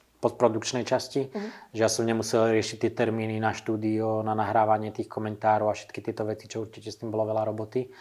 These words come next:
Speaker 1: Ale zo začiatku s tým, že nevedel, čo chcem točiť, kde chcem točiť, tak tieto veci som si ako keby viac menej spisoval a robili, áno, že to ma trocha tak prekvapilo, že som čakal, že v tých úvodných fázach bude mať trocha menej roboty, ako som
Speaker 2: Mhm.
Speaker 1: mal,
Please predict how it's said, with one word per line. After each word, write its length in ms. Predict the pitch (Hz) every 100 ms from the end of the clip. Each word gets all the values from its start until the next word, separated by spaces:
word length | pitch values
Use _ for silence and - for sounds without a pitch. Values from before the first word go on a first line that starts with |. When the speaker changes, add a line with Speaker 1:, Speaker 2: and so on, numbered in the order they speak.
| - - -
Speaker 1:
Ale 160 | 110 107
zo 160 | 107
začiatku 480 | 107 110 123 113 -
s 80 | 117
tým, 240 | - 110
že 400 | 104 110 110 107 - - - - _
nevedel, 480 | 117 110 107 107 -
čo 160 | 117
chcem 240 | - - 107
točiť, 400 | 113 - 110 101
kde 100 | 107
chcem 180 | - 120 107
točiť, 260 | 104 -
tak 180 | 107 104 - - -
tieto 240 | 113 110
veci 180 | 104 101
som 220 | - 101
si 80 | -
ako 240 | 107 107 107
keby 320 | 101 101 104
viac 240 | 104 101
menej 480 | 104 101 101 101 101
spisoval 560 | - - 104 113 107 101
a 140 | 101 101 107 107
robili, 400 | 107 104 101 101
áno, 240 | 98 98
že 160 | 98 98
to 80 | -
ma 160 | 104 107
trocha 380 | - - - -
tak 240 | 110 - _ - - - _ _ _ _ _
prekvapilo, 500 | 113 110 110 - 110
že 80 | 107
som 240 | - 110
čakal, 320 | 117 110 113
že 160 | 110 110
v 100 | 131 - _
tých 180 | 117 104 175
úvodných 400 | 123 117 113 -
fázach 320 | 117 104 104
bude 240 | 107 107
mať 120 | 107 -
trocha 240 | - 113
menej 320 | 104 104 101
roboty, 400 | 101 98 101 107
ako 160 | 95 -
som 240 | 113 240
Speaker 2:
Mhm. 40 | 107
Speaker 1:
mal, 160 | 101